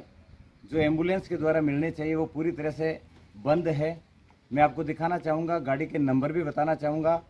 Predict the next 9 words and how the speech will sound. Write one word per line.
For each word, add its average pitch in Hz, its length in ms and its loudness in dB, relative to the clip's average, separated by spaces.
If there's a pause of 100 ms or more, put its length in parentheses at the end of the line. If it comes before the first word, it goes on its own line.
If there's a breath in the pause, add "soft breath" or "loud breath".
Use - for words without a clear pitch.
(520)
ये 156 160 -2
जो 170 100 -2
एम्बुलेंस 165 480 -2
है, 180 220 -2 (140)
आरजे 143 380 4
चौदह 160 460 -2 (380)
पीबी 170 420 2 (1120)
तयासी 190 540 2 (100)
उनपचास, 151 520 2